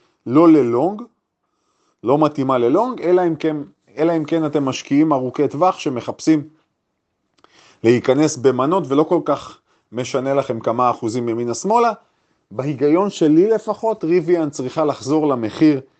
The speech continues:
שדיברו עליה באזור ההנפקה, אזור השבעים ושמונה דולרים. כרגע היא נסחרה כבר היום בפרה תשעים וחמישה, תשעים ושישה, יהיה מעניין לראות. עכשיו אני חוזר לטסלה. טסלה נמצאת כרגע בטרנד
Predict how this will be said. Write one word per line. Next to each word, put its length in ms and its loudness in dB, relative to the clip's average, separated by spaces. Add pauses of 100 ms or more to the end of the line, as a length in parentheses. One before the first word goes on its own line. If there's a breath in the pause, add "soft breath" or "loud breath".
(380)
שדיברו 680 2
עליה 280 0 (680)
באזור 1000 0
ההנפקה, 540 -2
אזור 320 0
השבעים 500 -2
ושמונה 460 -4
דולרים. 420 -4 (600)
כרגע 360 0
היא 280 -2 (680)
נסחרה 460 -2
כבר 280 -2
היום 280 0
בפרה 320 -4
תשעים 380 -8
וחמישה, 540 -2
תשעים 320 -10
ושישה, 440 -6 (880)
יהיה 140 6
מעניין 440 -2
לראות. 360 -12
עכשיו 260 -4
אני 140 -4
חוזר 320 0
לטסלה. 480 -4
טסלה 340 0
נמצאת 380 -2
כרגע 440 0
בטרנד 600 -2